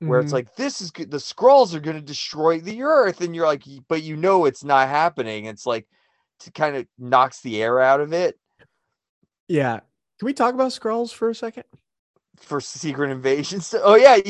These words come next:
Speaker 1: yeah, you wanna talk about this?
Speaker 2: I wanna talk about Skrulls real bad, because the
Speaker 1: Yeah.
Speaker 2: thing in the first Captain Marvel movie I really did actually really truly love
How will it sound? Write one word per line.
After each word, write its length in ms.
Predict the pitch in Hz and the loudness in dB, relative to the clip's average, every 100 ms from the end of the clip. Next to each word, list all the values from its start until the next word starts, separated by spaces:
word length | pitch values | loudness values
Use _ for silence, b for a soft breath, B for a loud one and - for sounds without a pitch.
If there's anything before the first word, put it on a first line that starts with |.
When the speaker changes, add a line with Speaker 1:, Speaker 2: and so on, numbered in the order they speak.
| 190 | 0
Speaker 1:
yeah, 200 | 247 226 | 2 4
you 160 | 208 | 4
wanna 220 | 214 208 196 | 6 4 4
talk 340 | - 196 - | 2 2 0
about 320 | 175 - - - | -14 -14 -18 -16
this? 240 | 175 - | -16 -4
Speaker 2:
I 100 | 214 | 2
wanna 180 | 269 294 | 2 2
talk 160 | 220 | 0
about 180 | 226 214 | -2 -4
Skrulls 480 | 170 - 196 180 143 | -4 0 2 2 2
real 180 | 165 160 | 0 2
bad, 340 | 151 131 123 | 0 -2 -4
because 360 | 123 135 180 143 | -6 -4 -4 0
the 80 | 165 | 0
Speaker 1:
Yeah. 160 | 120 - | 0 0
Speaker 2:
thing 220 | 254 294 | -2 -2
in 140 | 247 | -8
the 120 | 196 | -8
first 360 | 151 202 202 - | -6 0 0 0
Captain 300 | 190 185 175 | -4 -2 -4
Marvel 340 | 151 151 156 | -4 -2 -2
movie 360 | 151 160 160 170 | -4 -6 -6 -6
I 100 | 131 | -6
really 500 | 120 110 127 143 147 | -8 -8 -6 -4 -4
did 320 | 127 131 127 | -6 -6 -6
actually 480 | 117 120 - 139 127 | -8 -10 -10 -8 -8
really 360 | 110 123 123 127 | -8 -8 -6 -6
truly 340 | - 143 127 | -6 -4 -4
love 400 | 117 117 127 143 | -4 -2 -2 -4